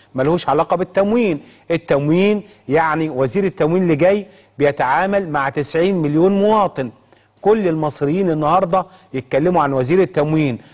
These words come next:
هل رأيكم هذا الأمر أمر كويس ولا لأ؟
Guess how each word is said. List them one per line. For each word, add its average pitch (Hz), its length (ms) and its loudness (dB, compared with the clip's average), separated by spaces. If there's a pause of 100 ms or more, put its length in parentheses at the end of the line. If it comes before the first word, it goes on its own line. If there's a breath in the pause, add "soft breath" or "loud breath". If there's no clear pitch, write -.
(140 loud breath)
هل 190 240 0
رأيكم 160 540 0 (280 soft breath)
هذا 165 300 2
الأمر 151 480 0 (280)
أمر 156 260 0
كويس 185 720 0
ولا 139 320 2
لأ؟ 208 420 0